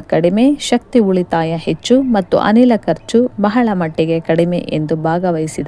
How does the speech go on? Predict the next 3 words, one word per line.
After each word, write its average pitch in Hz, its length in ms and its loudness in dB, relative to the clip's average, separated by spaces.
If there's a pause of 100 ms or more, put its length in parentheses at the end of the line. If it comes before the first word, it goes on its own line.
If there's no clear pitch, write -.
(140)
ಕುಟುಂಬಗಳು 151 480 -4
ತಿಳಿಸಿವೆ. 147 520 -6 (600)
ಇದರಿಂದಾಗಿ 285 920 2